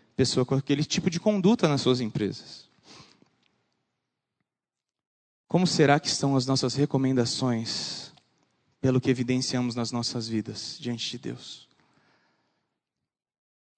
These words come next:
No livro de segunda Crônicas, no capítulo vinte e um, você pode ver,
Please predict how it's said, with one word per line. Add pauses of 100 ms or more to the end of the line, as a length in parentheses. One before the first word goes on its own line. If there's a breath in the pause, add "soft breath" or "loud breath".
(180)
No
livro
de (380)
segunda
Crônicas,
no
capítulo
vinte
e
um, (1400 loud breath)
você
pode
ver,